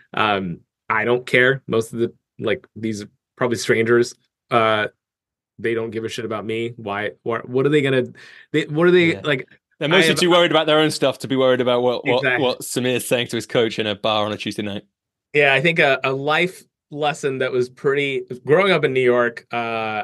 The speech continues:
Speaker 1: and, like, so, uh, little bit of background. My dad was a diplomat for Bangladesh, so I kinda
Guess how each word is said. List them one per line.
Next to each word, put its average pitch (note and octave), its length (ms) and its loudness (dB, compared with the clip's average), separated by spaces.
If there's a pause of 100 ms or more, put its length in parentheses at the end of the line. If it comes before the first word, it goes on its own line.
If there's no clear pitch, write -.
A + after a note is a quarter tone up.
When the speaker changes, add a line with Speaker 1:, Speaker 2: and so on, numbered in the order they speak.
Speaker 1:
and, G3+ 220 2
like, C#3 320 0
so, C3+ 200 0
uh, A#2+ 220 2 (640)
little D3+ 240 0
bit C3 100 2
of A2+ 80 0
background. A2+ 380 -6
My A2+ 100 0
dad B2 200 4
was B2+ 140 2
a C3 40 2
diplomat A#2 420 -2
for B2+ 100 -2
Bangladesh, G#2+ 520 -4
so A2+ 100 -2
I G#2 80 0
kinda A2 340 -2